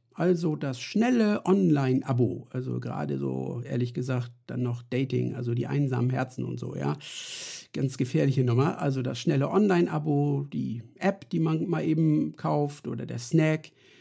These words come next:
setz dir doch mal selbst ein vierundzwanzig Stunden Stoppschild. Rotes Stoppschild, jetzt, Stopp.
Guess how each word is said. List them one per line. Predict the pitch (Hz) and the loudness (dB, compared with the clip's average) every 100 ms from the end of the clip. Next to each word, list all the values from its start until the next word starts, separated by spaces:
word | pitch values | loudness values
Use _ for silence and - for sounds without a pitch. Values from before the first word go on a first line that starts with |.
| - - _ _ | -20 -20 _ _
setz | 156 180 - | -2 -2 0
dir | 214 | 2
doch | 175 160 | 2 0
mal | 175 156 | 0 0
selbst | 127 127 165 - | 0 0 -2 -6
ein | 160 151 | -4 -4
vierundzwanzig | - 151 147 147 151 156 156 170 | 0 0 0 -2 -4 -4 -4 -10
Stunden | - 147 151 180 - | -6 -6 -6 -8 -18
Stoppschild. | - - 262 - - - - - _ _ _ _ _ | -20 -14 -14 -14 -8 -8 -8 -14 _ _ _ _ _
Rotes | 110 165 226 233 226 - - | 4 6 6 4 0 -2 -16
Stoppschild, | - - 156 - - 123 120 _ | -12 -2 -2 -2 -4 -4 -6 _
jetzt, | - 143 123 - - - _ | 4 4 4 -2 -16 -18 _
Stopp. | _ - - _ - - - | _ -14 -14 _ 2 2 -2